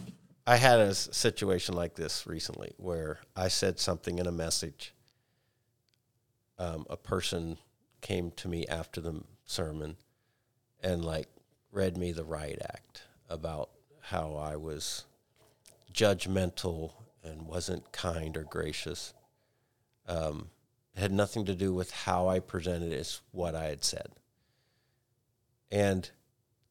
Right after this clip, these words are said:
we, you know, we kinda did the back and forth. I was trying to explain where I was coming from, and they weren't having it. And I just had to say to this, "You know what? At the end of the day,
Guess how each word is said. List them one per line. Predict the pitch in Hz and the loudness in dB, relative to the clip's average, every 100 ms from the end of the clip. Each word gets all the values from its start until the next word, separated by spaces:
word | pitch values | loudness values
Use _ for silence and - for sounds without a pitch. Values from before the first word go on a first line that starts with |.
| _ _ _ _ _ _ _ - | _ _ _ _ _ _ _ 0
we, | 113 120 107 - | 6 6 4 0
you | 113 | 2
know, | 98 92 | 4 4
we | 98 | 0
kinda | - 107 101 | 2 4 4
did | 90 87 | 2 -2
the | |
back | 82 92 92 - | 0 2 2 0
and | 90 | -4
forth. | - 92 90 | 0 2 2
I | 85 | 2
was | 85 - | -2 -2
trying | 90 87 | -2 0
to | 85 | 0
explain | 87 - 90 87 | -4 -4 -2 0
where | 87 | 0
I | 85 | 0
was | 87 | -2
coming | - 82 | -4 -6
from, | 82 90 82 78 | -4 -2 -2 -4
and | 80 82 _ | -8 -12 _
they | 85 | -6
weren't | 82 82 80 | -4 -4 -4
having | 85 80 80 | -6 -6 -6
it. | 80 - - _ _ _ - - _ - | -8 -10 -18 _ _ _ -20 -20 _ -6
And | 120 117 | 0 0
I | - 120 | 4 4
just | 123 139 | 4 2
had | 139 120 | 2 2
to | 113 | 2
say | - 110 | 2 2
to | 101 | 2
this, | 95 - - | 0 -2 -6
"You | 110 107 | -4 2
know | 113 | 6
what? | 110 113 - - _ _ _ _ _ _ _ _ _ _ _ _ _ - - _ - | 6 4 2 -16 _ _ _ _ _ _ _ _ _ _ _ _ _ -20 -20 _ 4
At | 120 - | 4 6
the | 107 | 0
end | - 120 123 | 4 6 6
of | 113 | 2
the | 107 | 0
day, | 95 87 87 | 0 -2 -8